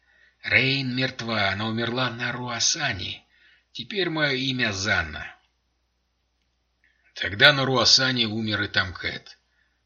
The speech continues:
угрюмо согласился кузен, медленно покручивая в руке стакан с Элем. «Думаю, теперь ты должна звать меня Даровитом.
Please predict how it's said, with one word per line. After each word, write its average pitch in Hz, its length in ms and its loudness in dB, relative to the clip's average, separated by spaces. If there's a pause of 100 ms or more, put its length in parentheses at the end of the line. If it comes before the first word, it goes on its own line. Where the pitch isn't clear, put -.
угрюмо 127 480 -2
согласился 90 720 0
кузен, - 680 -2
медленно 104 480 -6
покручивая 101 640 -8
в 90 100 -12
руке 95 300 -8
стакан 92 480 -4
с - 280 -2
Элем. 82 300 -6 (720)
«Думаю, 156 400 -6
теперь 180 340 -2
ты 170 140 -4
должна 143 440 -4
звать 127 340 -2
меня 127 420 -4 (920)
Даровитом. 147 760 -4